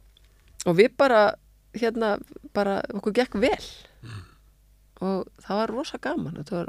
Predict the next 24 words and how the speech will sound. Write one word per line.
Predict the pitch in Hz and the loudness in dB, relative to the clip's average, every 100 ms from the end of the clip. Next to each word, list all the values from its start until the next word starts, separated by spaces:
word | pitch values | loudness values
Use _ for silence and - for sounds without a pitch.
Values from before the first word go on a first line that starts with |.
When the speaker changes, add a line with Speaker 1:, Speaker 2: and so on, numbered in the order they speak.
| - | -6
Speaker 1:
ofboðslega | 240 - 254 - - | -8 -4 -6 -4 -8
skemmtilegur | - - - - 247 226 | -8 -12 -12 -8 -4 -4
þingflokkur | 262 294 - 285 269 - _ _ _ _ _ _ | -6 -8 -6 -8 -8 -14 _ _ _ _ _ _
og, | 190 196 - - - _ _ - | -6 -6 -8 -16 -20 _ _ -8
og, | 185 | -4
hérna, | 196 202 196 - | -4 -4 -6 -4
mikil | 196 247 233 | -4 -2 -4
stemning, | - 262 277 180 120 | -2 -2 0 -2 -4
svona | - 190 | -6 -6
góðir | 170 247 262 | -2 -2 -2
vinir | 226 277 190 139 147 | -4 -4 -4 -6 -6
og | 151 - | -8 -8
svona | 170 160 - - _ _ _ - | -6 -6 -8 -20 _ _ _ -12
samheldin. | - 247 262 - - - _ - | -6 -4 -4 -6 -12 -20 _ -10
Þannig | 165 170 | -6 -4
að | 170 | -2
það | 202 | -4
var, | 220 226 - _ _ _ _ - | -4 -8 -12 _ _ _ _ -6
það | |
var | 190 | -2
heldur | 233 226 208 | -2 -2 -4
skemmtilegt, | 214 466 - 117 - | -4 -8 -10 -16 -16
sko. | - - _ | -20 -20 _
Speaker 2:
Mm. | 123 | -16